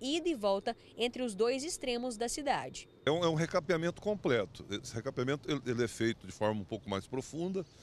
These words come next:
Speaker 2: é feita uma fresagem, retirado o excesso ou uma camada e depois recolocado um ca-, um, um recapeamento novo, numa espessura específica, num, num, num padrão de qualidade,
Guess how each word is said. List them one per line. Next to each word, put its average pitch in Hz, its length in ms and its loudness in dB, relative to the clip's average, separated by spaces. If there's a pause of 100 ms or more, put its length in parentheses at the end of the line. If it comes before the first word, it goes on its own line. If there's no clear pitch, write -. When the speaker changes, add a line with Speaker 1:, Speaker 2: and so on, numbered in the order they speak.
(160)
Speaker 2:
é 104 80 0
feita 107 260 -2
uma 113 100 2
fresagem, 120 720 0 (320)
retirado 107 840 2
o 113 300 0
excesso 113 760 0
ou 107 160 0
uma 107 180 -2
camada 107 600 -2 (300)
e 117 80 -4
depois 117 360 0
recolocado 139 640 0
um 156 40 -6
ca-, - 160 -6
um, 123 420 -2
um 110 40 -4
recapeamento 123 580 -4
novo, 143 540 2 (340)
numa 123 200 -2
espessura 110 560 -2
específica, 131 720 -4
num, 127 160 -4
num, 110 380 -4
num 107 100 -4
padrão 110 420 2
de 95 100 -10
qualidade, 98 680 0